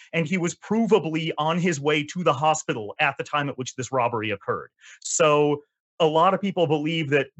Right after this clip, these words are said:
it, that it's, I'm not gonna, I'm gonna take sides on this,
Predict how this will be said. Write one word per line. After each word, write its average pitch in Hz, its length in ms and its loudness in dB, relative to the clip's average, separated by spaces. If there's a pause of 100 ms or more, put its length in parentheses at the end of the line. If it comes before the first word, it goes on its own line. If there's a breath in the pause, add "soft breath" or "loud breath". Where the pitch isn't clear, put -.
(180)
it, 151 200 -2
that 151 100 2
it's, - 260 -6 (400)
I'm 202 140 2
not 214 140 0
gonna, 185 360 2 (880)
I'm 202 180 2
gonna 247 160 2
take 233 300 0
sides 165 360 2
on 135 180 2
this, 117 300 -2